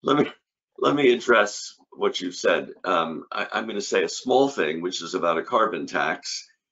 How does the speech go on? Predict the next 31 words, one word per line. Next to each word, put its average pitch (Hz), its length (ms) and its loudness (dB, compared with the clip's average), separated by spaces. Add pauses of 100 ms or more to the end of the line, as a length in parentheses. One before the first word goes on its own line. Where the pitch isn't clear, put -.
(240)
and 87 140 -8
then 98 80 0
I 95 60 0
wanna 90 240 -2
give 87 180 -2
a 78 100 -2
bigger 90 300 0
picture. 73 640 -2
Um, 80 400 -2 (460)
a - 60 -4
carbon 147 360 4
tax 110 320 0
has 104 160 -2
a 104 40 0
lot 104 260 6
of 104 100 -2
advantages. 87 880 -2
You 98 80 -8
know, 90 200 2
I'm 98 180 2
an 92 40 -4
economist, 90 720 -2
and 80 160 -8
for 87 160 -2
economists, 107 720 0 (480)
the 92 200 4
most 107 260 2
efficient 107 500 -4
way 95 440 4
to 90 180 -2
reduce 92 800 -2